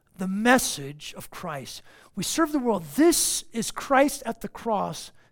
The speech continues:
Come and know him. You see? Christ washed my feet. We now must wash each other's feet. We're called to have lives of service to each other.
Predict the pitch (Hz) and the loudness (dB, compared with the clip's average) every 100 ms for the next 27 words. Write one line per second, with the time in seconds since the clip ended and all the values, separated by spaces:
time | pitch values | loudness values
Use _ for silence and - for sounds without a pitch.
0 | _ - - 226 127 104 101 _ _ _ | _ -4 0 0 -2 -12 -20 _ _ _
1 | _ _ _ _ _ _ _ _ _ _ | _ _ _ _ _ _ _ _ _ _
2 | _ _ _ - 156 151 151 147 - 120 | _ _ _ -10 -8 -8 -8 -8 -12 -16
3 | 92 _ - - 220 240 _ _ _ _ | -18 _ -12 -8 -8 -10 _ _ _ _
4 | _ _ _ _ _ _ _ _ _ _ | _ _ _ _ _ _ _ _ _ _
5 | _ _ _ _ _ _ _ _ _ _ | _ _ _ _ _ _ _ _ _ _
6 | _ - 202 202 226 - - - - _ | _ -8 -2 0 2 0 -4 -8 -16 _
7 | _ _ _ 147 139 143 - 170 220 - | _ _ _ -8 -6 -6 -4 0 0 4
8 | 294 302 - - _ _ _ _ _ _ | 4 4 -2 -20 _ _ _ _ _ _
9 | _ _ _ _ _ _ _ _ _ _ | _ _ _ _ _ _ _ _ _ _
10 | _ _ _ _ - 151 202 196 175 160 | _ _ _ _ -14 -6 -4 -2 -4 -6
11 | - 147 143 139 - - 147 - - - | -10 -10 -10 -10 -12 -16 -18 -20 -20 -20
12 | _ _ _ _ _ _ _ _ _ _ | _ _ _ _ _ _ _ _ _ _
13 | _ _ _ _ _ _ _ _ _ _ | _ _ _ _ _ _ _ _ _ _
14 | _ _ _ _ _ _ _ _ - 175 | _ _ _ _ _ _ _ _ -18 -12
15 | 170 165 190 185 156 190 170 175 - 190 | -6 -4 -2 -2 0 0 0 -6 -6 -6
16 | 180 - 175 - 208 226 | -8 -10 -12 -8 -10 -10